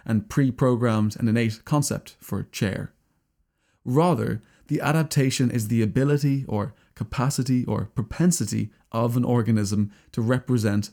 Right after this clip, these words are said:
objects. It is the ability to form concepts, the ability to conceptualize when navigating the world.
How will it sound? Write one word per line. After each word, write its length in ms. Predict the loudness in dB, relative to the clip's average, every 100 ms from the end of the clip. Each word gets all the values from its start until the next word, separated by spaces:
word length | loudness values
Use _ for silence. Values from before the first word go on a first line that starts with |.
| _
objects. 640 | -4 -2 -4 -8 -12 -16 -16 _ _ _ _ _ _ _ _ 0
It 100 | 2
is 120 | 4
the 120 | 4
ability 420 | 2 4 4 4 0
to 80 |
form 460 | -2 0 2 2 0
concepts, 760 | -2 -2 0 -2 -6 -8 -12 -14 _ _ _ _
the 120 | 0
ability 380 | 4 4 2 0
to 160 | 0 0
conceptualize 1080 | 0 0 0 -2 -2 -2 -2 -4 -6 -10 -14 _ _
when 220 | 0 4
navigating 680 | 4 2 2 0 0 0 -2 -4
the 80 |
world. 500 | -4 -2 -2 -6 -12